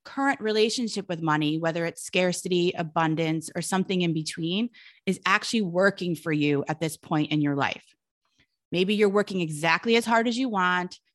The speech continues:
you're thinking about money as often as you want, you're earning what you want, and you're spending what you want. And you're doing, owning, and giving exactly what you want.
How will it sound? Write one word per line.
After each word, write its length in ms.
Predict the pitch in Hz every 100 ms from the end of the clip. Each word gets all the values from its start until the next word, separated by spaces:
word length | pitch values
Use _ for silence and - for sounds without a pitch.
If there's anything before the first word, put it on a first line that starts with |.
| _
you're 100 | 135
thinking 420 | - 190 208 233
about 260 | 220 214 202
money 260 | 196 190
as 100 | 190 -
often 360 | 160 180 - 190
as 160 | 180
you 100 | 180
want, 400 | 170 160 160 160 -
you're 180 | 139 - -
earning 320 | 247 262 247
what 180 | 226 -
you 120 | 208
want, 340 | 180 175 175 - - _ _
and 100 | 170
you're 120 | 165
spending 540 | - - 202 202 180 156
what 120 | 143
you 120 | 143
want. 220 | 131 - - _ _ _ _ _
And 120 | 190 185
you're 100 | 175
doing, 460 | 233 247 226 220 -
owning, 400 | 196 190 185 185
and 160 | 156 160
giving 360 | 196 165 131
exactly 580 | - 143 139 160 160 165
what 240 | 160 156
you 80 | 160
want. 200 | 143 -